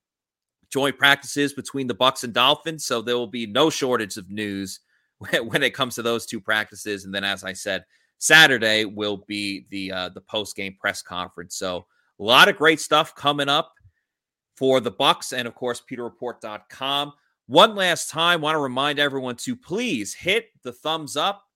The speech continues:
like, and subscribe. Uh, subscribe to Pewter Report T V. It's absolutely free. Didn't mean that to rhyme, but it just did.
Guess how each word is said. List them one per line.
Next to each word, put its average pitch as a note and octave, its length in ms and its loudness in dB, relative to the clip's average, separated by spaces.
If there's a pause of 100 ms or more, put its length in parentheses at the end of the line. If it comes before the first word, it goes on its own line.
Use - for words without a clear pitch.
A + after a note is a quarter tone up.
(320)
like, D3+ 440 -2
and C#3 240 -4
subscribe. C3+ 840 -2 (420)
Uh, F2+ 320 -12
subscribe D3 560 -2
to - 80 -12
Pewter D#3 240 -2
Report D#3 380 -2
T D3 260 -2
V. F3 400 -4 (320)
It's - 160 -10
absolutely C#3+ 640 2
free. C#3+ 480 0
Didn't A#2+ 320 -8
mean A2+ 140 -10
that A2 200 -6
to - 80 -20
rhyme, D#3+ 320 -4
but C#3+ 140 -10
it G2+ 80 -20
just - 300 -14
did. C#3 260 -4